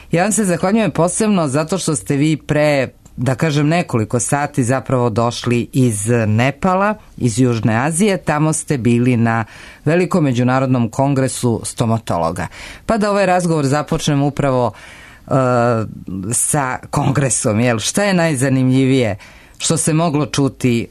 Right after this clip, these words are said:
u, e, Nepalu od vaših kolega i, e, š-, o čemu ste pričali?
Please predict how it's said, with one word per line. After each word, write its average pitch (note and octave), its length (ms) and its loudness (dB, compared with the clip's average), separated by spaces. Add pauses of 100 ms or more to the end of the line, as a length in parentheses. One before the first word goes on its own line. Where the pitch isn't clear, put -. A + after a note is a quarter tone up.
(140)
u, A#2+ 340 2 (320)
e, A#2+ 200 2
Nepalu G#2+ 580 0 (840)
od C3+ 120 2
vaših C3 340 0
kolega A#2 680 0 (120)
i, A#2+ 300 2 (440)
e, B2+ 40 0
š-, - 240 -4
o C#3+ 100 0
čemu D#3+ 340 0
ste - 200 -4
pričali? - 480 -6